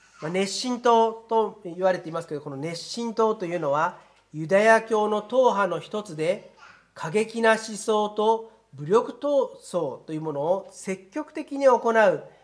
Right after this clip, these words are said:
過激な行動を行う人たちでありましたけれども、まあ、今日の箇所では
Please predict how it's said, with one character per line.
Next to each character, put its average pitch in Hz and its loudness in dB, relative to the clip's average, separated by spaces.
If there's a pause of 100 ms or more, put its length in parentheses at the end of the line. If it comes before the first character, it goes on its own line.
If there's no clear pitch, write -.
(180)
過 - -12
激 254 -2
な 277 6
行 247 -2
動 240 2
を 190 0
行 180 -4
う 196 2
人 175 -12
た 151 -10
ち - -16
で 160 -2
あ 156 0
り 143 -6
ま 160 -6
し - -16
た 185 -8
け 135 -10
れ 131 -8
ど 123 -10
も、 233 -2 (880)
ま 170 -12
あ、 160 -14
今 - 6
日 214 0
の 196 -4
箇 190 -8
所 185 -8
で 170 -2
は 175 0